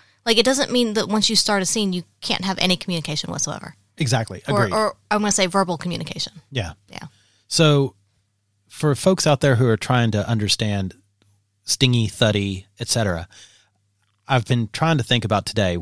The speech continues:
Speaker 2: how to describe that in a pretty clear and concise way. And I think I finally came up with it. So for me, things come in stingy, s-, thuddy, and kind of both. A, a mixture of the two. Some
Speaker 1: Mm-hmm.
Speaker 2: things are stingy and thuddy.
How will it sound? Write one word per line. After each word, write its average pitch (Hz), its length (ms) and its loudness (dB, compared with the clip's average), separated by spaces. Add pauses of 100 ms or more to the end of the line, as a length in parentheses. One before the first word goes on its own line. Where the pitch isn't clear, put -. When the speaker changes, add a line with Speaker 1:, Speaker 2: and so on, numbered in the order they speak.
Speaker 2:
how 139 220 4
to 127 80 4
describe 101 480 0
that 90 260 -4 (1080)
in 120 140 0
a 95 220 0 (380)
pretty 139 200 6
clear 107 320 0
and 92 100 -2
concise 90 440 -4
way. 71 280 -6 (280)
And 123 80 -2
I 117 60 2
think 143 220 4
I 117 60 4
finally 98 300 -2
came 87 180 -6
up 71 140 -10
with 76 120 -12
it. - 100 -16 (500)
So 127 200 2
for 139 180 4
me, 151 500 6 (300)
things 147 260 4
come 123 200 6
in 107 120 4
stingy, 175 540 4 (160)
s-, - 180 2
thuddy, 135 560 4 (100)
and 107 240 -2
kind 117 200 2
of 90 100 -4
both. - 400 -6 (240)
A, 120 160 -6
a 127 60 2
mixture 117 400 2
of 92 80 -2
the 95 100 -2
two. - 240 -6
Some 123 200 2
Speaker 1:
Mm-hmm. 104 60 -2
Speaker 2:
things 117 180 0
are 107 80 0
stingy 107 340 -2
and 95 140 -2
thuddy. - 300 -8